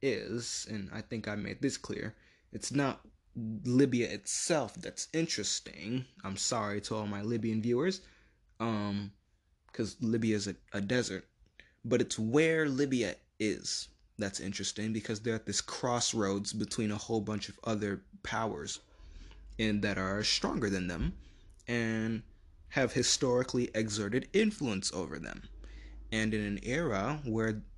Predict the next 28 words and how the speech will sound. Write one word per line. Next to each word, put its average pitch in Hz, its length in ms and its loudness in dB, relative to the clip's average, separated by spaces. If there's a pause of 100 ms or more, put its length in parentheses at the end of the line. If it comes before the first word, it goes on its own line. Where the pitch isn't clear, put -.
(280)
countries 117 360 2
are 120 60 6
gonna 110 180 2
go 107 160 2
back 117 360 0
to 117 100 0
doing 139 520 4
that, - 540 -4 (640)
um, 117 840 -2
this 113 240 2
is 110 80 -2
gonna 113 180 0
be 117 120 4
a 117 40 6
hot 151 240 0
spot. - 540 -2
Well, 110 180 4
it's 107 160 2
already 131 320 8
a 104 60 0
hot - 180 -6
spot. - 320 -6
So - 380 -2
looking 117 400 0
at 110 120 -2
what 110 140 0
happens 104 340 -4
here, 139 520 0